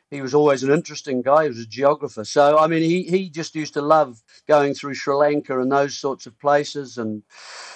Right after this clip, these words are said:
um, but everybody else were kind of packing in together.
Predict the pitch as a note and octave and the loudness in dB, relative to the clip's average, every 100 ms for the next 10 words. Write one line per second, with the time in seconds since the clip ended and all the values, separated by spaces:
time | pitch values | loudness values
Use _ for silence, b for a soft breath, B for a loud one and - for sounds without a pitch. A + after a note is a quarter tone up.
0 | B _ D3+ D3+ D3+ D3+ D3 - _ - | B _ 0 2 2 -2 -8 -14 _ -20
1 | C#3+ F#3+ - F#3+ G3 A3+ A#3+ G#3+ A3 G3 | 0 2 2 -2 0 2 2 0 0 2
2 | F#3 F3 F#3+ E3+ A#2 A#2 - - - _ | 4 4 4 4 2 -4 -14 -14 -16 _
3 | _ _ _ D#3 - - B3 B3 F#3 - | _ _ _ -10 -8 0 0 2 -4 -6
4 | - G#3 - F3+ E3+ F3+ D#3+ D#3 D3 F3 | -2 -2 0 0 0 0 -4 -8 -2 -2
5 | C3+ G#2 | -2 -6